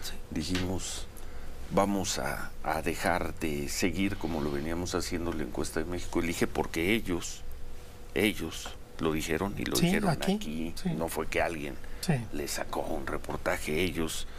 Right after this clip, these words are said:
Speaker 2: dijeron aquí que parte de su equipo iba a trabajar en la estrategia de la campaña de Xochitl Gálvez. No es que Xochitl Gálvez les pagara las encuestas.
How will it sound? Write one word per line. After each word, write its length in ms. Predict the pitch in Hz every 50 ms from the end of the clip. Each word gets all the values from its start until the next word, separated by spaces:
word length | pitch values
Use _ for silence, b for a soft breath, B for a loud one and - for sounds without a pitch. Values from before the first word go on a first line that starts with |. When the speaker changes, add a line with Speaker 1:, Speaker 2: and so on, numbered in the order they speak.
| B B B B - -
Speaker 2:
dijeron 420 | 82 78 - 87 82 82 85 82
aquí 400 | 80 80 - - 85 82 82 82 82 -
que 280 | - 80 82 90 92 87 B B B B B B B B B B B - - - -
parte 360 | 120 117 117 - - 120 107
de 140 | 90 98 90
su 160 | - - 110
equipo 460 | 101 104 95 98 95 - 101 98 90
iba 220 | 82 87 85 92
a 20 | 92
trabajar 560 | 95 - 90 90 87 85 - - - - - - - - - - -
en 140 | - 82 78
la 60 | 73
estrategia 540 | 73 - - 76 82 - - 76 - - 82
de 60 | 73
la 80 | 73 69
campaña 420 | - 60 - - 71 71 71 73
de 60 | 69 65
Xochitl 400 | - - 64 - - - 71 -
Gálvez. 320 | 92 87 82 80 - -
No 80 | - 71
es 100 | 71 -
que 100 | - -
Xochitl 340 | - 73 71 - - 69 67
Gálvez 300 | 78 73 76 76 71 69
les 160 | 65 - -
pagara 400 | - - 67 60 62 69 69 -
las 240 | 58 57 62 - -
encuestas. 560 | 62 57 - - - - - - - - -